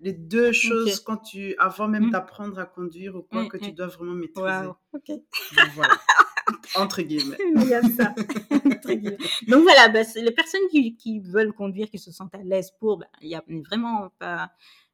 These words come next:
Speaker 2: il y a aucune restriction. Mais, euh,
Speaker 1: D'accord.
Speaker 2: moi, perso, je ne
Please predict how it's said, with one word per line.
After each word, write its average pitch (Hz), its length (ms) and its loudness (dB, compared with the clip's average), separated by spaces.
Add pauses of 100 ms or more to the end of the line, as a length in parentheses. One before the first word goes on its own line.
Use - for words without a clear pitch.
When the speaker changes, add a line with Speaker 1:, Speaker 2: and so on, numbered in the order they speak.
Speaker 2:
il - 120 -20
y 185 40 -2
a 185 40 2
aucune 202 200 -4
restriction. 214 520 -8 (120)
Mais, 190 300 -6
euh, 175 260 -6
Speaker 1:
D'accord. 185 180 -10
Speaker 2:
moi, 208 180 -4
perso, 196 420 -12
je 185 140 -14
ne 170 160 -12